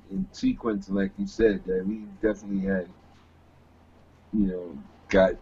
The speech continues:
got it down to a science. You know, we had a big, uh,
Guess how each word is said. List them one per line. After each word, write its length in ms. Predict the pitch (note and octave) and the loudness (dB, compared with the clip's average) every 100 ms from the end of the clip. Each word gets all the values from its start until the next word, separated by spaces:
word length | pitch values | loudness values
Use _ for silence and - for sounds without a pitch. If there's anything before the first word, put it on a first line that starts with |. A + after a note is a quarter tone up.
| - | -2
got 220 | G2 F#2 | 2 2
it 120 | F#2 - | 0 0
down 260 | F#2+ F#2 | 0 -2
to 180 | - F2+ | -6 -8
a 40 | |
science. 720 | E2 - F2+ E2+ D#2+ C#2+ - - | -6 -4 -4 -4 -8 -16 -20 -14
You 140 | F2 | -10
know, 60 | D#2+ | -4
we 100 | F#2 | -2
had 120 | F2+ | -2
a 40 | E2 - | -2 -6
big, 360 | F#2 F#2+ F#2+ F2+ - - - - - - _ _ _ - _ _ _ - - - _ _ _ - | 2 4 4 0 -12 -20 -20 -20 -20 -20 _ _ _ -20 _ _ _ -20 -20 -20 _ _ _ -8
uh, 440 | - A#1 G1+ G1+ | -8 -8 -14 -16